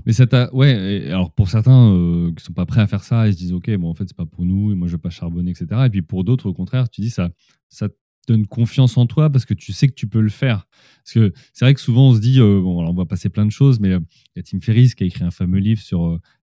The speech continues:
la semaine de quatre heures où il a tout automatisé, où finalement, il y passe peu de temps et, et vit très bien de, de, de ses business. Mais la réalité, c'est que quand tu lances un business, euh, ben, tu bosses pas à quatre heures, quoi. C'est, <laughs> tu passes beaucoup plus, c'est peut-être plus le temps que tu dors, tu vois.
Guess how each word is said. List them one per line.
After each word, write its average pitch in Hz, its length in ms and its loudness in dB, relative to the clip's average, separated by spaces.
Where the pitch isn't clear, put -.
la 92 100 -4
semaine 101 360 -2
de 95 100 -4
quatre 95 280 -8
heures 113 240 2
où 98 60 -4
il 87 80 -4
a 87 60 -4
tout - 160 -10
automatisé, 98 720 -4
où 95 80 -4
finalement, 95 280 -6
il 95 60 -6
y 87 60 -10
passe 85 160 -14
peu 98 120 -10
de 82 80 -14
temps 107 340 -4
et, 90 280 -6
et 98 120 -10
vit 87 140 -12
très 104 220 -10
bien 104 220 -4
de, 90 260 -6
de, 87 280 -8
de 87 140 -10
ses - 160 -16
business. 113 380 -4
Mais 101 80 -4
la 98 100 0
réalité, 95 300 0
c'est 107 160 0
que - 40 -8
quand 92 140 -8
tu - 120 -16
lances 98 220 -6
un 92 80 -2
business, 98 420 -2
euh, 87 240 -2
ben, - 80 -14
tu - 120 -20
bosses 85 180 -8
pas 120 120 -4
à 110 40 -2
quatre - 260 -10
heures, 113 160 -4
quoi. 85 220 -8
C'est, 85 300 -10
<laughs> 98 300 4
tu 135 340 -6
passes 101 160 -6
beaucoup 92 280 -10
plus, 104 180 -8
c'est - 160 -14
peut-être 101 140 -10
plus 117 180 -6
le 101 80 -4
temps 113 200 -4
que 107 100 -12
tu - 120 -20
dors, 110 320 -2
tu - 80 -14
vois. 98 100 -6